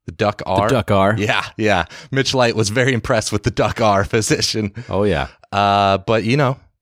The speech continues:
Speaker 1: I'm optimistic about him, too. So, there you go.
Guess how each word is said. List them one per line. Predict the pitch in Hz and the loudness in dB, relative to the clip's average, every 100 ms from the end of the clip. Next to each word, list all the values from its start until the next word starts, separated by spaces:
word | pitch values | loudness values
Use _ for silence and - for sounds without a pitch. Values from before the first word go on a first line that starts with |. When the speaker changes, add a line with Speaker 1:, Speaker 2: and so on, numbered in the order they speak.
| _ _ _ _ | _ _ _ _
Speaker 1:
I'm | 98 117 | -4 -2
optimistic | 117 - 117 - 104 | -4 -2 -4 -2 -2
about | 107 104 | 0 0
him, | 101 76 | -2 -2
too. | 95 73 | -2 -4
So, | - 82 76 - _ _ | -2 -2 -2 -6 _ _
there | 101 | 0
you | 101 | 0
go. | 87 76 | 0 -2